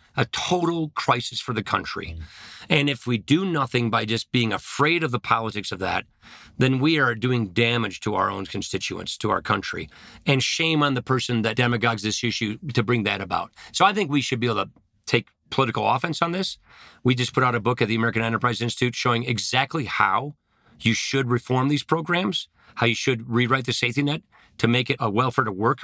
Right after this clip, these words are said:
safety net so we get upward mobility and labor force participations. If you do three things in this country, we're gonna have a hell of a good century. Effectively take on China, reform our entitlements and our safety net to get people working and to prevent a debt crisis, and fix our immigration system once and for all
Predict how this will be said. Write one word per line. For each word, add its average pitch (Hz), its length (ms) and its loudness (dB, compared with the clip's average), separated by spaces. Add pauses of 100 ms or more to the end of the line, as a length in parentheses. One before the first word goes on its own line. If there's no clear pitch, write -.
safety 156 280 0
net 160 220 -4
so 127 120 -2
we 117 80 2
get 113 200 -2
upward 135 220 0
mobility 123 540 2 (240)
and 120 100 2
labor 123 220 2
force - 200 0
participations. 127 800 -2 (120)
If 107 100 2
you 135 40 4
do 123 120 2
three 147 260 2
things 175 220 0
in 165 80 -2
this 160 100 -2
country, 160 320 0
we're 117 60 -2
gonna 120 120 2
have 104 60 -2
a 92 40 -4
hell 123 200 -2
of 127 80 0
a 123 40 -2
good 123 160 -2
century. 92 440 -6 (460)
Effectively 147 500 0
take 135 240 -2
on 135 140 0
China, 110 480 -2 (400)
reform 135 420 2
our 143 160 2
entitlements 123 560 -2
and 127 100 0
our 117 80 2
safety 120 300 -2
net 110 200 -2 (340)
to 107 80 0
get 123 160 2
people 131 260 2
working 123 480 0
and 120 140 0
to 101 100 -2
prevent 135 300 0
a - 20 0
debt 123 180 0
crisis, - 520 -2 (460)
and 117 120 2
fix - 360 -2
our 131 160 2
immigration 123 520 0
system 110 280 -4
once 117 160 0
and 123 120 -6
for 117 140 0
all 101 240 -2